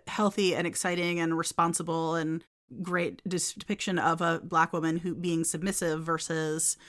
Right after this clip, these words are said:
and possibly engaging in race play or, you know, humiliation play or those sorts of things versus stuff that is racist, right, and damaging.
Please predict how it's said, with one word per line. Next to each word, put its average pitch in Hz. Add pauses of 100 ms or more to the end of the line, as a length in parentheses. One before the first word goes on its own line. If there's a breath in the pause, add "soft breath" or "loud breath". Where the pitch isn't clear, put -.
(320 soft breath)
and 226
possibly 240
engaging 214
in 208
race 185
play 185
or, 180
you 190
know, 170
humiliation 180
play 175
or 175
those 175
sorts 170
of 165
things 160 (340 loud breath)
versus 175
stuff -
that 165
is 160 (380)
racist, - (300)
right, 170
and 175
damaging. 175